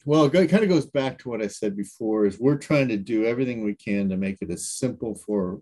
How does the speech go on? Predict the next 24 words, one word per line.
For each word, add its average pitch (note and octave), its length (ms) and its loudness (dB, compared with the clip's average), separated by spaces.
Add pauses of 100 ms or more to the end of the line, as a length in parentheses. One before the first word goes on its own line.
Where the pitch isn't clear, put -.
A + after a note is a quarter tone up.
not B2+ 200 -2
only A#2+ 260 -2
our G2 120 0
partners, A#2 520 -6
but G#2 160 -8
the G2 160 -2
end G#2 260 -4
customer, G2+ 400 -4
the F2+ 120 -4
user G#2 420 0
of F#2+ 60 -2
the F#2 80 -6
product, F#2 500 -6 (580)
to G#2 120 0
design, G2+ 920 -2
procure, F#2+ 840 0 (120)
and F#2+ 160 -2
install F2+ 840 0 (880)
a G2 140 -8
system G2 640 -6
as F2 160 -12
quickly F#2 400 -6
as D#2+ 100 -10
possible. - 600 -12